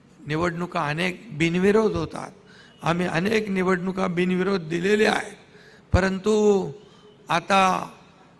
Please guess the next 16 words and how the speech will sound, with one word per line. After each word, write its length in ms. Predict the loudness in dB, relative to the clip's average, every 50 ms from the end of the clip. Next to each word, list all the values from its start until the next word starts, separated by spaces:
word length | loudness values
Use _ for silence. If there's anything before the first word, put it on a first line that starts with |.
| _ -6
तो 80 | -6 -4
काळ 320 | -2 0 0 0 0 0
राहिला 400 | -2 -2 0 0 0 -2 -4 -4
नाही. 340 | -6 -6 -6 -8 -10 -10 -12 -16 -20 -20 -20 -20 -20 -18 -8 2
गेलेल्या 440 | 4 6 6 8 8 8 8 6 6
माणसाच्या 600 | 6 6 4 4 4 4 4 4 4 4 2 -2
मागे 580 | 0 2 2 2 2 4 4 4 4 4 2 -2 -6 -10 -16 -20 -20 -20 -20 -20 -20 -20 -20 -20 -14 -8 -4
तुम्ही 160 | -2 -2 -2
टीका 360 | -2 -2 -4 0 2 0 0
करता, 460 | 0 -2 -10 -12 -12 -14 -16 -16 -16 -18 -20 -20 _ _ _ _ _ _ _ _ -4 -2
ही 100 | -2 -2
तुमची 340 | 0 -4 -4 -4 -4 -4
माणुसकी? 560 | -2 -2 0 0 0 -2 -4 -6 -12 -16 -18 -18 -18 -20 -20 -20 -20 -20 _ -20 _ _ _ _ _ _ _ -6
ही 80 | -6 -6
काय 220 | -6 -2 -2 -2
माणुसकी 880 | -2 0 -2 -2 -2 -4 -8 -8 -8 -6 -4 -4 -4 -4 -6 -8 -12